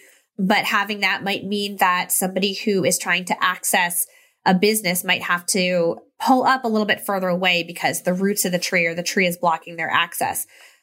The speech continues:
There's a lot of different trade-offs that we can make day to day. And I think that we try to look at the balance. But one of the things that we try to do when thinking about the,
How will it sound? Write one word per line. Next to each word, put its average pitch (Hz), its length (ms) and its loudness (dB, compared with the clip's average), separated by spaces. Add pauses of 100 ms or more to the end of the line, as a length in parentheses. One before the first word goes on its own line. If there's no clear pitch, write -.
(100)
There's 240 440 0
a 240 80 4
lot 240 240 2
of 226 100 -2
different 202 300 -2
trade-offs 190 400 -2
that 156 140 0
we 180 100 -2
can 180 180 -6
make 175 240 -2
day 170 160 2
to 170 100 -8
day. 175 460 2 (300)
And 185 340 0
I 226 140 0
think 285 180 -2
that 285 60 0
we 247 80 2
try 220 180 0
to 190 80 -2
look 180 160 -2
at 175 100 -6
the - 80 -4
balance. 165 540 -2
But 185 300 2
one 247 240 0
of 277 100 -2
the 262 80 2
things 220 300 0
that 170 160 0
we 208 160 0
try 196 180 0
to 185 80 -2
do 175 160 -4
when 170 160 -8
thinking 330 340 0
about 180 360 2
the, 165 320 0